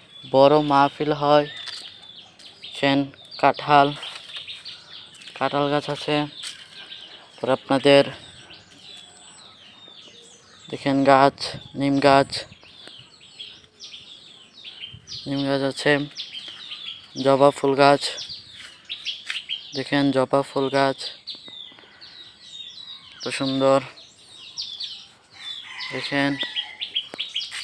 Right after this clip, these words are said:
অনেক সুন্দর গাছ গাছালি আছে, বাঁশপাতা গাছ আছে। দেখেন পরে পাশেই ক্ষেত আছে।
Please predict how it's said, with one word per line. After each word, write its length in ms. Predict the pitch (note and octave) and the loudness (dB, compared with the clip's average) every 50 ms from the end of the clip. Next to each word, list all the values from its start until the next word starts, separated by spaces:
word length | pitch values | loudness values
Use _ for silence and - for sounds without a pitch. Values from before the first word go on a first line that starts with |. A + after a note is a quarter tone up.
| - - - - - - - - - - - - - _ _ _ _ - - - - - - - - _ - - - - - - - - - - _ _ - | -12 -14 -14 -16 -16 -16 -16 -18 -20 -20 -20 -20 -20 _ _ _ _ -20 -20 -20 -20 -20 -20 -20 -20 _ -20 -20 -20 -20 -20 -20 -20 -20 -20 -20 _ _ -2
অনেক 200 | C#3+ D3+ D#3+ D#3 - - | 0 0 0 0 -2 -2
সুন্দর 300 | - D3 D3 D3 D3+ D3 C#3+ C#3 | -2 0 2 4 4 4 6 6
গাছ 200 | C#3+ C#3+ C#3+ C3+ - - - | 6 6 4 2 0 0 0
গাছালি 580 | C#3+ C#3 C#3+ C#3 - - - - C#3 C3+ C#3+ C#3+ C#3 | 2 4 2 2 0 -2 -2 0 2 4 6 6 6
আছে, 240 | C3+ - - D3+ D3 C#3+ C#3+ C#3 - - - - - - - - - - - | 4 2 0 0 0 0 -2 -6 -10 -20 -18 -16 -14 -14 -14 -14 -12 -4 0
বাঁশপাতা 500 | B2 C3 C3 - - - C#3+ C#3 - D3+ C#3+ C#3 | 2 2 2 0 2 2 4 4 6 4 4 4
গাছ 140 | C#3+ C#3 D3+ D3 | 4 2 2 0
আছে। 220 | C#3+ - - D3+ D3+ D3 D3 D3 - - - _ - - _ - - - - - - - - - - - _ _ - - - - - - - - - | -2 -2 -2 -2 -2 -2 -2 -4 -10 -18 -20 _ -20 -20 _ -20 -18 -18 -18 -18 -18 -20 -20 -20 -20 -20 _ _ -20 -20 -20 -20 -20 -20 -20 -20 -18
দেখেন 320 | B2+ B2 - C#3+ C#3+ C3+ C3 C3+ - - - - - - - - - - - - - - - - _ _ _ - | -16 -10 -6 -6 -6 -6 -6 -12 -16 -18 -20 -20 -20 -20 -18 -18 -18 -18 -18 -20 -20 -20 -20 -20 _ _ _ -6
পরে 220 | - C3 C3 C#3 C#3 C3+ C3 - _ _ _ _ _ - | -4 -2 0 0 -2 -2 -6 -14 _ _ _ _ _ 0
পাশেই 340 | C#3 C#3 - - - D3 C#3+ - | 0 0 0 0 0 0 -2 0
ক্ষেত 200 | - D3 C#3+ - - D3+ | 2 2 2 4 2 2
আছে। 200 | D3 - - D3+ | 0 0 0 -2